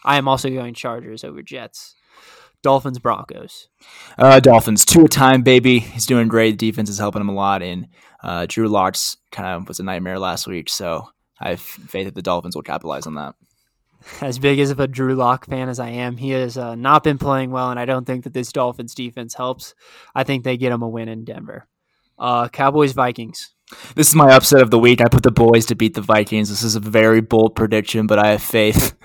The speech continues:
Speaker 2: <laughs> Lord,
Speaker 1: This is
Speaker 2: please
Speaker 1: my
Speaker 2: love it.
Speaker 1: lock of the week.
Speaker 2: <laughs>
Speaker 1: Uh, Dalvin Cook runs all over that <laughs> Cowboys defense.
Speaker 2: Please.
Speaker 1: Quite the opposite picks. Uh,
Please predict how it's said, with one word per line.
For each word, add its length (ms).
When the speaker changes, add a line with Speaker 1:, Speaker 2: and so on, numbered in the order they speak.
Speaker 2:
<laughs> 520
Lord, 320
Speaker 1:
This 200
is 120
Speaker 2:
please 60
Speaker 1:
my 160
Speaker 2:
love 140
it. 80
Speaker 1:
lock 340
of 180
the 80
week. 220
Speaker 2:
<laughs> 120
Speaker 1:
Uh, 240
Dalvin 360
Cook 260
runs 420
all 440
over 320
that 360
<laughs> 260
Cowboys 680
defense. 680
Speaker 2:
Please. 260
Speaker 1:
Quite 200
the 120
opposite 600
picks. 520
Uh, 340